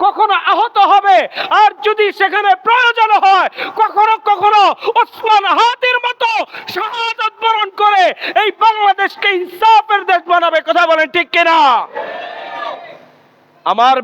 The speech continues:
ভাই ওসমান হাদি দেখায় দিয়া গেল, বাতিলের সামনে কখনো মাথা করা, নত করা যায় না।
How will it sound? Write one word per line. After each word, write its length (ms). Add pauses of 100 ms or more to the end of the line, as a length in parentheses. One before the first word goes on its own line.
ভাই 240 (640)
ওসমান 420 (100)
হাদি 180 (100)
দেখায় 380
দিয়া 220
গেল, 120 (1000)
বাতিলের 680
সামনে 300 (120)
কখনো 260 (100)
মাথা 300
করা, 180 (240)
নত 160 (120)
করা 160 (100)
যায় 220
না। 80